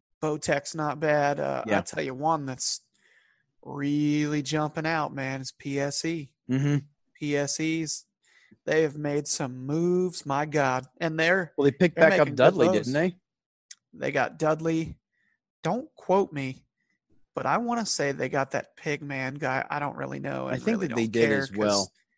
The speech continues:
Speaker 1: he annoys the shit out of me personally, but, um, I think they got him.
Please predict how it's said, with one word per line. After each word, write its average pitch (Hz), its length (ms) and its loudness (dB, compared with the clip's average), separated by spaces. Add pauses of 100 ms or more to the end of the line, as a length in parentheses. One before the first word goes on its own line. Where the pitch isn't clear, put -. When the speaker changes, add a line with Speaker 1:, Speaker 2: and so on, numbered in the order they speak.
(220)
Speaker 1:
he 156 60 -6
annoys 135 280 -6
the - 80 -14
shit - 320 -4
out 120 160 -4
of - 80 -12
me - 140 -12
personally, - 560 -10
but, - 160 -12 (580)
um, 135 560 -6 (300)
I 147 80 -12
think 147 180 -10
they 143 100 -4
got 143 220 -6
him. 151 560 -6